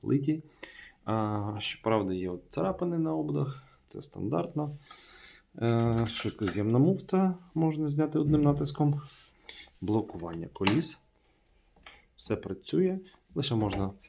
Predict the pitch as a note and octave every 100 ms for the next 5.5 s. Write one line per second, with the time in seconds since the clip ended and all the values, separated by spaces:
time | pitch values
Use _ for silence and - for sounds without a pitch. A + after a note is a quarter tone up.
0 | _ - G2+ G2+ - F2+ E2+ - F2 F#2
1 | G#2 C3+ D3 - - - B2+ - - A#2
2 | G2 D#2+ E2+ D#2+ - - - - - -
3 | _ - A#2+ B2+ D#3 D3+ - G#2+ A#2+ A2+
4 | C#3+ C#3+ - - E2+ - _ C#3+ C3+ -
5 | - - E2 D#2+